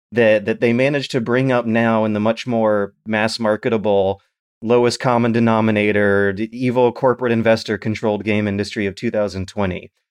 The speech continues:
It's a hardcore space sim, kind of. There's two options at the beginning that I immediately checked, and one turns off your heads-up display so that you actually have to look around your cockpit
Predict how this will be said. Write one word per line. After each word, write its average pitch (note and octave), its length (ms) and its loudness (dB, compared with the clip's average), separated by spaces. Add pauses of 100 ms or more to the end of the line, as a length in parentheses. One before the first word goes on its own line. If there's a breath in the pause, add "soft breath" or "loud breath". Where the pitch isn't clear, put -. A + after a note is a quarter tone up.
(200)
It's - 180 0
a B2+ 120 4
hardcore C#3 960 2
space C3+ 480 -2 (640)
sim, A#2+ 920 -4
kind E3+ 480 0
of. E4 320 0 (180)
There's E3 280 2
two B3+ 240 0
options G#3 400 0
at F3 120 0
the E3 80 -2
beginning C3+ 400 0
that C3+ 120 2
I A#2+ 100 2
immediately A#2 680 0
checked, - 420 -4
and A#2 220 0
one D#3+ 420 2
turns F3 420 0
off D#3 240 4
your C#3+ 120 2
heads-up C#3 380 2
display A#2+ 420 0
so A2 140 -6
that A#2+ 120 -2
you G#2+ 100 4
actually A#2+ 300 2
have B2+ 180 2
to C3 60 -4
look A2+ 280 0
around C#3+ 320 2
your A2+ 120 0
cockpit A#2 640 0